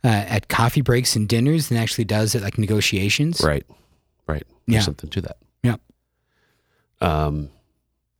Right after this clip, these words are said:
Speaker 2: yeah, so just the, the, that, that example, that, that, and that it's, it's born, f-, it's been effective. You know, it's, it's, we're so, s-, w-, what works, and we can become too practical and too pragmatic that way, but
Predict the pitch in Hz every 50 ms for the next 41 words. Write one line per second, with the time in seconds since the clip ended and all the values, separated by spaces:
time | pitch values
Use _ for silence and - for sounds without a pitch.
0 | _ - - 151 139 - - - 127 113 123 - - - 92 92 104 104 76 98
1 | 101 104 101 85 95 101 101 98 90 87 87 90 90 104 98 - 85 80 78 82
2 | 82 - 98 - - 107 117 120 131 - - - - - 120 117 - - - 120
3 | - - 92 101 113 113 120 117 - - - 123 - - - 123 127 120 113 101
4 | - 117 110 - - - - - - - - - _ _ _ _ _ _ _ _
5 | _ - - 120 117 117 - - 101 120 - - - - - - - - - _
6 | _ _ _ _ - 123 120 113 - - 135 131 127 110 - - - - - 73
7 | - 50 50 - 90 104 - - 104 104 104 110 92 101 127 120 - - 123 120
8 | 117 104 - - - 107 107 104 - 113 110 101 - 107 101 98 - - 123 -
9 | - 107 95 92 - - - 98 92 90 - 110 101 - 95 90 85 82 82 80
10 | 80 76 - 87 80 71 80 78 80 80 - 92 -